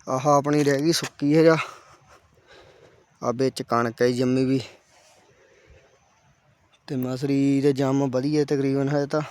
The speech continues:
ਫਿਲਹਾਲ। ਤੇ ਬਾਕੀ ਚਾਹ ਮੂਲੀ ਪੱਤਾ ਜਿਹਾ ਹੋ ਗਿਆ ਵਾ ਬਹੁਤ,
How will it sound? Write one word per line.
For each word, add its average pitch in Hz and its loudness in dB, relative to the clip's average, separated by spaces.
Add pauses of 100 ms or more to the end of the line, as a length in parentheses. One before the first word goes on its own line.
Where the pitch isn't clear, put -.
(120)
ਫਿਲਹਾਲ। 143 -2 (1400)
ਤੇ 143 -6
ਬਾਕੀ 143 0 (100)
ਚਾਹ 151 4
ਮੂਲੀ 143 4
ਪੱਤਾ 151 2
ਜਿਹਾ 151 6
ਹੋ 127 -4
ਗਿਆ 131 0
ਵਾ 147 2
ਬਹੁਤ, 147 -2